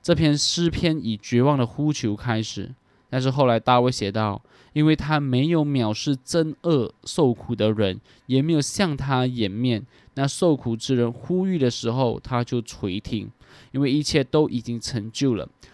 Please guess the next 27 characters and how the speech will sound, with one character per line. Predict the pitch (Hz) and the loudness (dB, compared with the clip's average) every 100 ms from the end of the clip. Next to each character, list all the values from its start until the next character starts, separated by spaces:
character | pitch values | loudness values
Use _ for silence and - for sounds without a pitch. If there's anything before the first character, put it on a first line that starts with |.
| _ | _
罪 | - 175 | 0 4
的 | 151 | 4
工 | 143 139 | 2 -2
价 | 139 131 | 0 -2
已 | |
经 | 104 107 | -2 -6
偿 | - 107 98 110 | -4 -4 -4 -4
还， | 113 - - _ _ - | -6 -8 -14 _ _ -12
所 | - 139 | 4 4
以 | 156 113 107 | 6 2 -4
溃 | - - 160 113 | -8 2 2 4
败， | 127 107 - - _ - | 2 2 0 -12 _ -14
死 | - 131 | -6 0
亡 | 151 165 | 2 2
的 | 147 | 2
权 | - 127 | 0 -2
势 | 123 - 131 | 0 0 0
就 | 143 | 0
被 | 135 123 | 0 -2
消 | - 139 120 | 0 2 2
灭 | 127 117 | 2 -2
了。” | 104 107 - _ _ _ | -4 -10 -14 _ _ _
耶 | 127 | -4
稣 | 127 131 | 0 0
被 | 147 139 | 2 2
钉 | - 131 127 | 2 -2 0
的 | 117 | -2